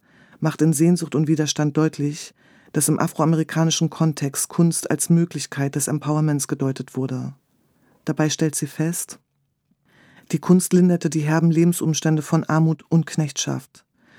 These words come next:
Kunst war auch ein Weg, der eigenen Not zu entkommen." Der Kunstsoziologe Jens Kastner betont in seinem Buch Die Linke und die Kunst,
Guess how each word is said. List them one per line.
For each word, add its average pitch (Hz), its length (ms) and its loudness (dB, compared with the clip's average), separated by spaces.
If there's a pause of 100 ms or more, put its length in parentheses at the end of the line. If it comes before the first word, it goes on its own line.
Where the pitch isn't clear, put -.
(140)
Kunst 175 320 2
war 160 120 -2
auch 160 140 -2
ein 160 220 0
Weg, 147 200 0
der - 140 -2
eigenen 156 340 2
Not 151 200 -2
zu - 160 -6
entkommen." 131 640 -6 (1700)
Der 165 80 2
Kunstsoziologe 175 840 2
Jens 160 280 0
Kastner 170 400 0
betont 160 420 0
in 165 100 0
seinem 156 260 0
Buch 165 420 -2
Die - 160 -2
Linke 170 460 2
und 160 220 -2
die 143 80 -6
Kunst, - 680 -2